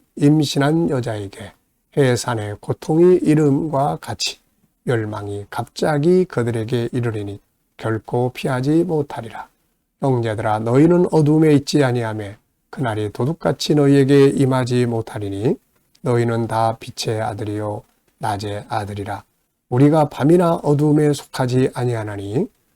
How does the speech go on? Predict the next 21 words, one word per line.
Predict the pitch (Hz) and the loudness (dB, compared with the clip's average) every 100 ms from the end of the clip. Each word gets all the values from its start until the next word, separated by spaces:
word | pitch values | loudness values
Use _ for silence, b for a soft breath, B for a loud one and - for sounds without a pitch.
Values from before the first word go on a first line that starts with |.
| _ | _
그러므로 | - 113 104 104 101 - | -8 -6 -6 -8 -8 -2
우리는 | 127 135 131 131 | 2 2 2 0
다른 | 120 131 139 | 0 2 4
이들과 | 139 139 139 143 | 4 2 2 2
같이 | 143 139 170 107 - _ _ - | 0 0 -2 -2 -6 _ _ -6
자지 | 120 110 117 | -4 -2 -4
말고 | 104 101 98 98 - _ _ _ | -6 -8 -10 -12 -14 _ _ _
오직 | 117 123 156 190 - | 2 4 4 2 2
깨어 | 175 170 185 202 _ _ - | 4 6 4 0 _ _ -10
정신을 | 120 110 104 - 104 120 120 127 | -6 -6 -6 -6 -2 -2 -2 -6
차릴지라." | - 123 101 101 - 104 98 95 110 _ _ _ | -10 -8 -8 -8 -8 -8 -6 -8 -10 _ _ _
아멘. | 131 101 95 92 101 113 _ _ _ _ _ _ _ _ _ B B _ | -6 -6 -8 -12 -14 -16 _ _ _ _ _ _ _ _ _ B B _
자, | - 117 104 120 185 - _ _ _ _ _ _ | -4 -2 0 -2 -4 -8 _ _ _ _ _ _
어제 | 131 127 147 143 - | 2 6 6 6 0
하루 | - 127 131 | -4 0 0
감사했던 | - 117 120 113 117 107 113 110 | -2 -2 -2 -4 -6 -6 -6 -6
것들 | 101 - 110 117 170 - | -8 -10 -4 -2 -2 -6
또 | 110 | -12
쭉 | 101 110 98 | -10 -12 -12
적어 | - 107 104 104 | -8 -6 -4 -8
보시고요. | 104 123 - 113 110 104 101 107 135 | -8 -8 -8 -6 -6 -4 -6 -4 -6